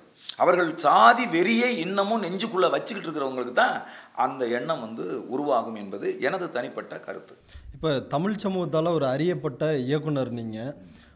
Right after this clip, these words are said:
Speaker 2: ஒரு இயக்குனரா இந்த படத்தை எப்படி பாக்குறீங்க? இந்த படம் வந்து எப்படி இருக்கு?
Speaker 1: இந்த திரைப்படம் வந்து ஒரு இயக்குனரா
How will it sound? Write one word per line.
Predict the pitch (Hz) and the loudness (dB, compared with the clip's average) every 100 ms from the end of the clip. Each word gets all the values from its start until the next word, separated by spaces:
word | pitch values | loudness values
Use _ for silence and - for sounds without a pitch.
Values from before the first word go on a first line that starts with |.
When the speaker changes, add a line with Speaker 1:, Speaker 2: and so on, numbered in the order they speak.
| - | -2
Speaker 2:
ஒரு | 147 | 0
இயக்குனரா | 151 180 233 240 226 196 175 214 - | 2 2 2 2 2 4 6 4 2
இந்த | 151 160 | -2 -2
படத்தை | 131 151 151 | 0 -2 0
எப்படி | 160 139 160 | -2 0 -2
பாக்குறீங்க? | 139 135 127 123 131 156 156 | 0 -2 -4 -4 -4 -4 -6
இந்த | 139 135 | -4 -4
படம் | 127 139 180 165 | -2 0 2 0
வந்து | 147 147 175 151 127 | 0 0 0 0 -2
எப்படி | 131 180 | -2 0
இருக்கு? | 151 147 143 123 - - - - - | 0 -2 -4 -8 -10 -18 -18 -20 -16
Speaker 1:
இந்த | 143 160 | -6 -4
திரைப்படம் | 160 196 233 233 151 | 0 0 2 0 0
வந்து | 156 156 117 123 123 | -2 0 2 2 0
ஒரு | 117 | -4
இயக்குனரா | 117 202 208 165 151 113 101 | 0 0 0 0 2 0 0